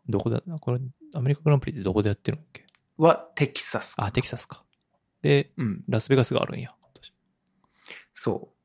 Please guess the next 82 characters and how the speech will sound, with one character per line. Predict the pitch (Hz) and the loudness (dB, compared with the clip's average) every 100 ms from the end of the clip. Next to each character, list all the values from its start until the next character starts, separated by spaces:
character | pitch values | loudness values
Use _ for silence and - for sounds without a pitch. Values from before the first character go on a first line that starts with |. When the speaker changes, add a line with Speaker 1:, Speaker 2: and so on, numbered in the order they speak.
| _ | _
Speaker 2:
こ | - 208 | 4 6
の | 220 | 8
後、 | - - 165 127 110 - - | 4 4 6 6 2 -4 -4
え | 123 123 | 0 2
ー、 | |
メ | 120 156 | 2 2
キ | - | 2
シ | - - - | 2 0 0
コ | 185 180 | 0 2
と | 151 | 4
ブ | 143 | 6
ラ | 156 | 6
ジ | 156 156 | 4 0
ル | 156 | 2
が | 151 | 2
あ | - | 2
っ | - _ _ | -2 _ _
て、 | 117 110 104 - _ _ _ _ | -2 -2 -2 -8 _ _ _ _
だ | - | -8
か | - | -6
ら | |
三 | - - 170 165 | -4 0 0 0
週 | - 175 165 | 0 0 2
間 | 165 160 | 0 2
後 | 156 | 0
に | |
ラ | 143 | 0
ス | 135 143 | -2 -2
ベ | 139 | -2
ガ | 127 | -4
ス | 127 | -4
グ | |
ラ | 127 | -4
ン | 117 | -4
プ | - | -10
リ | 113 | -20
が | - - _ _ _ - | -20 -20 _ _ _ -16
予 | |
定 | - 110 | -12 -14
さ | - | -12
れ | - | -4
て | 107 | -2
て、 | |
Speaker 1:
う | 101 101 101 | 0 -2 -6
ん。 | 98 101 95 _ _ _ _ _ _ _ _ _ _ _ | -6 -10 -14 _ _ _ _ _ _ _ _ _ _ _
Speaker 2:
う | - | -10
ん。 | - 151 - | -10 -14 -4
こ | 151 | 4
れ | 156 | 4
は | 139 | 4
初 | 160 165 | 4 4
め | 110 | 4
て | - | -2
の | 110 | -4
ラ | 110 | -4
ス | - 117 | -4 -6
ベ | 110 | -6
ガ | |
ス | - 113 | -6 -8
グ | |
ラ | - | -10
ン | |
プ | - | -12
リ、 | - | -10
今 | - | -4
年 | - | -2
か | - | -2
ら | 110 | -2
の | 110 | -4
や | - | -6
つ | |
で、 | 107 | -4
Speaker 1:
う | 98 95 | -4 -6
ん。 | 95 - _ - | -8 -14 _ -6
Speaker 2:
あ | 107 | -6
の、 | 107 98 - - _ _ _ _ _ | -4 -8 -10 -14 _ _ _ _ _
ラ | - | -12
ス | - | -6
ベ | 110 | -4
ガ | 101 | -4
ス | - - | -8 -12
の、 | - | -12